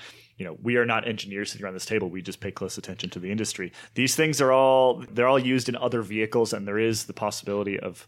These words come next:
of designing them properly for a bicycle. The question is, would consumers ever want to,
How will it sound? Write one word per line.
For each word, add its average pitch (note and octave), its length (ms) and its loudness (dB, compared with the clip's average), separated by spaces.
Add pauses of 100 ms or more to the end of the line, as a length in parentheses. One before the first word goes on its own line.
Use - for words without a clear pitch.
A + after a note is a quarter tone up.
(240)
of F2+ 220 -10
designing G2+ 420 -8
them F#2 120 -10
properly F#2 420 -8
for F#2+ 580 -4 (260)
a F#2 40 -14
bicycle. F#2+ 600 -6
The - 120 -14
question G#2+ 360 -4
is, F#2 300 -10 (540)
would G2 200 -8
consumers F2+ 520 -10
ever F2+ 260 -6
want F2 300 -10
to, E2 380 -10